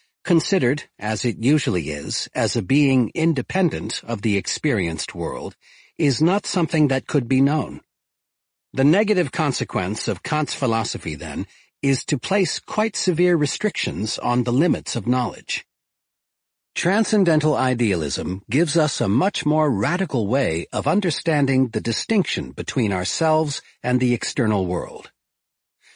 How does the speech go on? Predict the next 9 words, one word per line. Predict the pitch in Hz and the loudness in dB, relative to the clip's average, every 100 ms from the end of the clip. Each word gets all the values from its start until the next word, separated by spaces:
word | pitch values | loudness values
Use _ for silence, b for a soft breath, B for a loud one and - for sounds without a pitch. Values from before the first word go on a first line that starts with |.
| b b b - | b b b 0
What | 160 170 | 2 4
is | 175 - - | 2 0 -4
external | 127 - - 190 131 | -4 -2 0 4 2
to | - 139 | 2 4
me | 170 196 123 | 6 6 4
is | 135 - 113 | 2 -2 0
interpreted | 120 - 202 - 120 101 110 | 0 0 -2 0 0 0 -2
as | - 113 113 | -2 -2 0
not | 147 190 | 2 2